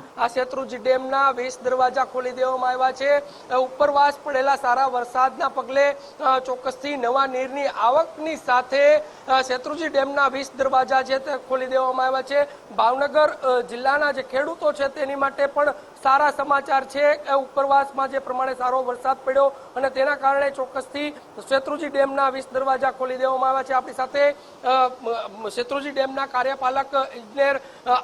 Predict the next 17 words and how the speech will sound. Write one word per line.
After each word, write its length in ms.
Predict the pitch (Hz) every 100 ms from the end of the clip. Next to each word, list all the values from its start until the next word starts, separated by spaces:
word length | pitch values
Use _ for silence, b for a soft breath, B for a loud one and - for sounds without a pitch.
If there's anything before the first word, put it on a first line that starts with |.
| -
આશીષ 360 | 226 277 285
બાલદિયા 520 | 247 233 262 254 285 269
છે 160 | 269
તે 180 | 269 262
જોડાયા 360 | 247 262 269 262
છે 100 | 269
આપણી 180 | 262
સાથે. 260 | 254 254 262
એમની 240 | 254 262
સાથે 320 | 262 233 233 269
સીધો 280 | 254 240
સંવાદ 280 | 269 262 254 254
કરશું. 300 | 254 277 277 B B -
સાહેબ, 200 | 262 277 -
શું 160 | 277 269
કહેશો? 240 | 262 269
ઓવરફ્લો 600 | 277 240 247 233 269 262